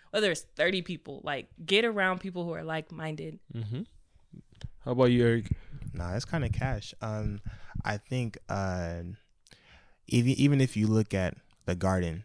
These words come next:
Speaker 2: Mm-hmm.
Speaker 3: like, Eve got caught slipping because of a lack of account-, of a lack of accountability.
Speaker 2: Accountability,
Speaker 3: Because
Speaker 2: ooh.
Speaker 3: there would have been someone there. There would have been, Adam would have been there to been like, "No, you remember what God said about us?
Speaker 2: Mm-hmm.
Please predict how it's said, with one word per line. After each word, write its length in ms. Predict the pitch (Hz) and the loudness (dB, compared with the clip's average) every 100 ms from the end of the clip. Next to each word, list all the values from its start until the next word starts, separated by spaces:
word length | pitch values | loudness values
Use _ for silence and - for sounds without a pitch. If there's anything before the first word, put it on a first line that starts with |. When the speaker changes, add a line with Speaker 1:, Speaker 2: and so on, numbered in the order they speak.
| - | -6
Speaker 2:
Mm-hmm. 420 | 120 113 123 185 | -2 -2 -2 -2
Speaker 3:
like, 360 | 92 92 73 - _ _ - | 0 0 0 -8 _ _ -2
Eve 480 | 123 120 113 107 101 | 6 8 6 4 -2
got 260 | 98 98 - | 0 0 0
caught 240 | 104 90 | 0 0
slipping 540 | - 101 98 92 92 - - - - - | -2 -2 -2 -4 -4 -10 -20 -20 -16 -8
because 320 | 101 104 90 | -2 0 0
of 140 | 92 | 0
a 60 | 87 | 0
lack 340 | 87 95 98 92 | 0 -2 0 -2
of 120 | 85 | -2
account-, 420 | 85 98 92 87 - | -2 -2 -2 -6 -8
of 180 | - 92 | -4 -2
a 100 | 78 | 0
lack 220 | 98 98 | 0 0
of 80 | 92 | 0
accountability. 640 | 87 - 87 80 82 80 110 | -4 -4 -4 -2 -4 -2 -2
Speaker 2:
Accountability, 520 | 110 110 110 107 98 | -2 -2 -2 -4 -2
Speaker 3:
Because 440 | 98 113 110 104 | 0 4 4 2
Speaker 2:
ooh. 60 | 101 101 | -4 0
Speaker 3:
there 160 | 120 131 | 4 6
would 120 | 123 | 6
have 60 | |
been 120 | 110 107 | 4 0
someone 380 | 120 113 107 | 0 0 2
there. 320 | 107 113 104 107 _ - | 4 4 2 -2 _ -2
There 100 | 120 | 4
would 80 | 131 | 4
have 100 | 113 | 4
been, 80 | 113 113 | 2 4
Adam 260 | 127 120 | 6 6
would 100 | 113 | 4
have 100 | 101 | 2
been 180 | 101 107 | 2 2
there 160 | 107 107 | 2 2
to 140 | - | 0
been 200 | 95 101 101 | 0 0 0
like, 260 | 92 - _ _ _ | -2 -4 _ _ _
"No, 240 | 98 107 90 | 4 6 6
you 100 | 92 | 4
remember 220 | 107 107 | 4 4
what 120 | 101 95 | 4 4
God 180 | 104 | 2
said 140 | - 104 | 2 2
about 200 | 104 104 | 4 4
us? 280 | 117 - 113 | 2 0 -6
Speaker 2:
Mm-hmm. 280 | 110 113 | -4 -4